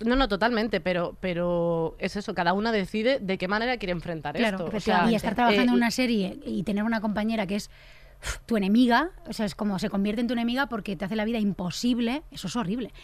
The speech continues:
Speaker 2: Y eso no se puede decir, o sea, no pu-, no puedo decir, "Pepita".
Speaker 3: O sea, ¿te ha pasado que,
Speaker 1: Porque,
Speaker 3: que,
Speaker 1: porque
Speaker 3: que
Speaker 1: no
Speaker 3: te
Speaker 1: aporta,
Speaker 3: han, que te han
Speaker 1: además.
Speaker 3: incomodado
Speaker 2: No aporta.
Speaker 3: mucho en el trabajo? Decir,
Speaker 2: Muchísimo.
Speaker 3: o sea, es que no puedo
Speaker 2: Muchísimo de llegar a mi casa llorando.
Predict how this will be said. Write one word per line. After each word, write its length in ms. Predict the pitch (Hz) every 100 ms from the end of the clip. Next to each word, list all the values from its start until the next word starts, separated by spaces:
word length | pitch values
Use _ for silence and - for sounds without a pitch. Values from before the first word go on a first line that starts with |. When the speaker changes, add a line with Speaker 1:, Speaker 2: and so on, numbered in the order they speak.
| -
Speaker 2:
Y 80 |
eso 120 | - 254
no 60 |
se 100 | 196
puede 140 | 175 170
decir, 260 | 277 240
o 20 |
sea, 80 | 165
no 140 | 190 180
pu-, 100 | 214
no 140 | 202
puedo 100 | 196
decir, 240 | 180 185 - - - -
"Pepita". 460 | 220 262 254 185 - - - -
Speaker 3:
O 40 |
sea, 100 | 277
¿te 80 | 277
ha 60 |
pasado 220 | 285 330 302
que, 80 |
Speaker 1:
Porque, 180 | 254 320
Speaker 3:
que, 60 | 269
Speaker 1:
porque 180 | 208 269
Speaker 3:
que 60 |
Speaker 1:
no 80 | 233
Speaker 3:
te 60 | 240
Speaker 1:
aporta, 220 | 208 262
Speaker 3:
han, 60 | -
que 100 | 269
te 40 |
han 60 | 262
Speaker 1:
además. 180 | 262 285
Speaker 3:
incomodado 260 | 294 285
Speaker 2:
No 60 | 285
aporta. 140 | 277 269
Speaker 3:
mucho 180 | 262
en 60 | 269
el 80 | 262
trabajo? 380 | 262 254 262 311
Decir, 100 | 254
Speaker 2:
Muchísimo. 220 | 170 233
Speaker 3:
o 40 | 214
sea, 100 | 208
es 100 | -
que 160 | 233 -
no 200 | 220 226
puedo 560 | 240 233 220 214 208
Speaker 2:
Muchísimo 300 | 202 196 226
de 80 | 233
llegar 180 | 220 214
a 40 | 214
mi 80 |
casa 240 | 220 240 285
llorando. 480 | 208 185 185 165